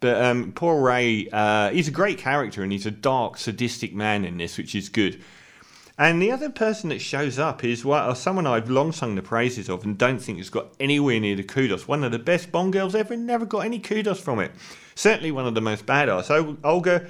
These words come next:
Kurylenko, who is, um, gradually sort of amassing a really good filmography. She was an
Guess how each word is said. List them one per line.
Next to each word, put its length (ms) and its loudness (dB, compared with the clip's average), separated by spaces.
Kurylenko, 760 0
who 420 6
is, 400 0
um, 500 2
gradually 680 0
sort 220 0
of 80 -4
amassing 520 -2
a 60 2
really 300 2
good 160 0
filmography. 840 -2
She 160 0
was 300 2
an 100 -4